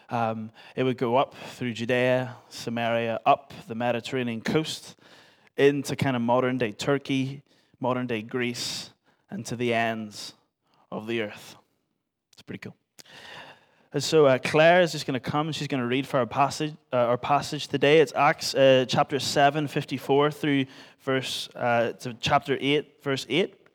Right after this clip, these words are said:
And to set the scene, Stephen is, he's one of the members of the early church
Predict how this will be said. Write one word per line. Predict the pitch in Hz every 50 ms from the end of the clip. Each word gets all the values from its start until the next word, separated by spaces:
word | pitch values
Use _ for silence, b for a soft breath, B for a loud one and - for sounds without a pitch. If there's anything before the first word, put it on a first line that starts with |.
| - -
And | 156 151
to | 165
set | 156 - 190 202 -
the | 175
scene, | - - - 165 170 175 160 135
Stephen | - - - - 180 180 175 175 175 170
is, | 156 156 156 151 143 139 135 - B B B B B B B
he's | 139 143
one | 156 165
of | 160
the | 151
members | 147 143 151 156 165 170 170 170 151
of | 151 143
the | 143 139 139
early | 139 139 135
church | 123 - - 127 165 185 - - -